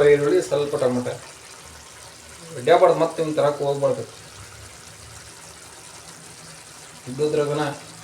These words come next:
ಮತ್ತೆ ಅರ್ಧ ಮೇಲೆ ಬೇಯಿಸ್ಕೊಂಡ್ ತಿನ್ಬೇಡ್ರಿ, ಹೊಟ್ಟೆ ಕೆಡ್ಸ್ಕೊಂತೀರಿ. ಫುಲ್ ಬೇಯಲಿ, ಆರಾಮ್ ಉಣ್ರಿ. ಆಯ್ತಾ?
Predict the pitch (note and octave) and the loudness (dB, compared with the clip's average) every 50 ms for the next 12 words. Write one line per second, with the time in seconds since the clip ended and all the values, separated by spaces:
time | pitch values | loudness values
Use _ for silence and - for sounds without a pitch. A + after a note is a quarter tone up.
0 | - - - - - - - - - - - - - - - - - - - - | -20 -20 -20 -20 -20 -20 -20 -20 -20 -20 -20 -20 -20 -20 -20 -20 -20 -20 -20 -20
1 | - - - - - - C3+ C3+ C3+ - C3+ B2+ C#3 D#3 E3 E3+ D#3+ D#3+ E3 E3 | -20 -20 -20 -20 -16 -10 -8 -8 -4 0 0 2 4 4 4 4 6 6 6 6
2 | D#3 D3+ D3+ D3+ - D#3+ D#3+ - D#3 D3 D3 D3 D3 C#3+ C#3 B2+ A2+ G#2+ - - | 8 6 4 6 4 0 0 0 -2 -2 0 2 2 2 4 2 2 0 -2 -8
3 | - - - - - - - - - - - D3 - D#3 D3+ D#3 D3+ D3+ - D3+ | -14 -18 -20 -20 -20 -20 -20 -20 -20 -12 -12 -8 -6 -4 -2 -2 -2 -2 -2 -6
4 | C#3+ C#3+ C3+ A#2+ A#2 A2 - - - - - - - - - - - - - - | -6 -4 -4 -4 -4 -6 -8 -14 -18 -20 -20 -20 -20 -20 -20 -20 -20 -20 -20 -20
5 | - - - - - - - D3+ D#3 D3+ D3 D3+ D#3 D3+ B2+ G#2+ - - - - | -20 -20 -20 -20 -12 -8 -4 -2 0 4 6 6 6 6 2 0 -2 -6 -12 -18
6 | - - - - - - - - - A#2+ A#2+ C#3 C#3+ C#3 C#3 C3+ C#3 C3 A#2+ A2 | -20 -20 -20 -20 -20 -20 -20 -14 -6 -2 0 0 0 0 0 0 0 0 0 -2
7 | - - - - - - - - - - - - - - D#3+ D#3+ D#3+ D#3+ D#3+ D#3+ | -2 -8 -14 -18 -20 -20 -18 -18 -18 -18 -18 -20 -20 -20 -20 -20 -20 -20 -20 -20
8 | - - - - - - - - - - - - - - - - - - - - | -20 -20 -20 -20 -20 -20 -20 -20 -20 -20 -20 -20 -20 -20 -20 -20 -20 -20 -18 -18
9 | D#3+ D#3+ - - - - B2 A#2+ - - C#3+ | -18 -16 -16 -14 -10 -10 -8 -4 2 4 6